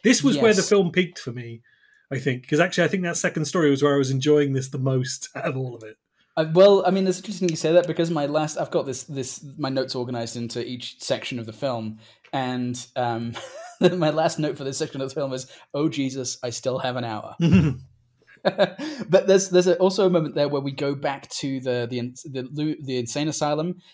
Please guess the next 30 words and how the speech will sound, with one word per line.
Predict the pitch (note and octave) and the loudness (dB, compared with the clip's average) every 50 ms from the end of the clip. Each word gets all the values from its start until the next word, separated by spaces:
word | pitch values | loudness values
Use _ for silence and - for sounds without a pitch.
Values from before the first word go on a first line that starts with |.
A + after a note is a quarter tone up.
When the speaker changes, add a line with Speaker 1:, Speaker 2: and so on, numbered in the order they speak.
| _ _ _ - | _ _ _ -6
Speaker 2:
and | C#3+ C#3 C3 C3 C3 B2+ B2 - - - | -4 -2 -2 -2 -4 -6 -6 -10 -12 -6
they're, | C3 C#3 B2+ B2+ B2+ B2+ B2+ B2+ - _ _ _ _ _ | -2 -2 0 0 0 0 -2 -4 -6 _ _ _ _ _
they've | - C3+ D3 D3 C#3 C#3+ C3+ A#2+ - _ C#3+ C#3 - _ D3 C#3+ - _ _ _ _ D3+ | -12 -8 -6 -4 -4 -4 -4 -6 -10 _ -20 -20 -20 _ -20 -20 -20 _ _ _ _ -8
been | D#3+ D3 C#3 | -8 -6 -6
told | - - D#3 D#3 D#3 - | -2 0 0 0 0 -2
to, | - C#3 | -4 -4
like, | C3+ B2+ A#2+ A#2 - - - - - _ _ _ _ _ _ _ _ _ _ _ _ _ _ | -4 -4 -4 -4 -8 -12 -14 -16 -18 _ _ _ _ _ _ _ _ _ _ _ _ _ _
to, | - - C3 | -2 0 0
like, | B2 A#2 A#2 A#2+ - _ - | 0 0 -4 -10 -16 _ -6
get | C3+ B2 - A#2+ | -4 -4 -4 -4
him | A#2 A2+ | -6 -6
or | A2+ A2 | -6 -6
something, | - - G#2+ G#2+ G#2+ A2+ A2+ G#2+ G#2+ | -6 -8 -8 -8 -8 -8 -8 -6 -6
and | A2 A2 A2 A2 | -4 -4 -4 -4
that | A#2 A2 | -4 -4
they're | B2 A#2 | -6 -6
gonna | B2 A#2+ A#2 | -8 -8 -8
move | A2+ A#2+ B2 A2+ | -6 -6 -6 -6
him | A2+ A#2+ | -6 -8
into | A2+ A2 - A2+ | -8 -8 -8 -8
isolation. | A2+ A2+ - A2+ A2 A2 A2 - - A2+ G#2+ G#2 G#2 G#2 G#2 - _ _ _ _ _ _ _ _ _ _ _ - | -8 -8 -6 -6 -6 -6 -6 -6 -8 -6 -8 -6 -8 -10 -12 -14 _ _ _ _ _ _ _ _ _ _ _ 0
Speaker 1:
The, | C#3 C#3 | 2 2
the, | C3 C3 C3+ C3+ | 2 2 0 0
I've | C3+ C3+ C3 C#3+ | 0 0 2 2
Speaker 2:
Um, | D3+ C3+ C3 C3 | 0 0 -2 -2
Speaker 1:
written | - - D3 | -2 -2 0
a | C3+ C3 C3 - - | 0 -2 -2 -4 -10
Kemper | - - D#3+ C#3+ C3+ C3+ C#3 C3 | -6 -2 -2 -2 0 0 0 0
montage, | B2+ C3 C3 C3 B2 A#2+ A#2 - A#2+ A2+ A2 G#2 G#2 - - | 0 0 0 -2 -2 -4 -8 -10 -12 -12 -12 -12 -12 -10 -10
yeah. | B2+ A#2 A2 G#2+ | -10 -10 -10 -14